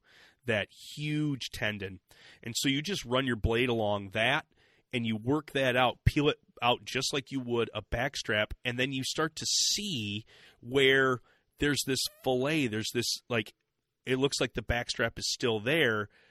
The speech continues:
just with a little bit more, uh, silver skin, just with a little bit more fat on there. If you can pull that out, you have just basically given yourself ten extra inches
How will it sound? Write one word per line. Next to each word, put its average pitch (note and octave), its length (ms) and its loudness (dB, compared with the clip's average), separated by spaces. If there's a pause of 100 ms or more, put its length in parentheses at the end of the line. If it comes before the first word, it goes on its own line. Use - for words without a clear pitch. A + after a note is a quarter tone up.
(220)
just - 260 -4
with D3 100 -2
a C3 40 2
little B2+ 260 0
bit A#2+ 260 -2
more, A2 600 0 (440)
uh, F#2+ 420 0 (200)
silver B2 460 0
skin, G2 360 -6
just D3+ 240 -8
with D3 100 -8
a - 20 -6
little B2+ 160 -2
bit A#2 160 -8
more A2 140 -6
fat A#2+ 540 -6
on G#2 280 -4
there. G2 280 -8 (380)
If - 220 -12
you F3+ 120 -4
can B2 240 -2
pull C#3+ 280 4
that A#2 340 2
out, G#2 280 2 (580)
you B2 260 -2
have C#3 240 2
just - 320 -2 (240)
basically A#2+ 420 0
given A#2+ 380 -2
yourself F#2+ 760 -4 (460)
ten D3 460 -2
extra - 360 -6
inches G2+ 580 -10